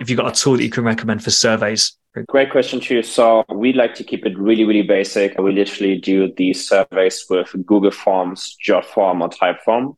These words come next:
Speaker 2: 'cause they're, like, really easy to set up. I feel it's more about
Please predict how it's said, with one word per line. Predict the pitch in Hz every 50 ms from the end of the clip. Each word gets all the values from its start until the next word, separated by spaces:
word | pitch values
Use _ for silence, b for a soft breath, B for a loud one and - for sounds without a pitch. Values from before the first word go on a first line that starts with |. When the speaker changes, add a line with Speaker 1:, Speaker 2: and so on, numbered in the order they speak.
| _ _
Speaker 2:
'cause | - 104 92 - -
they're, | - 101 92 87
like, | 90 85 87 -
really | 95 92 101 98 92 92 90
easy | 82 85 82 87
to | 85 - 87
set | - - 87 85
up. | 85 78 80 _ B B B B B B B
I | - 101 98
feel | - - 120 123
it's | 113 101 - - - - - - -
more | 107 110 113 110 110 104 101 95
about | 90 101 95 95 95 98 -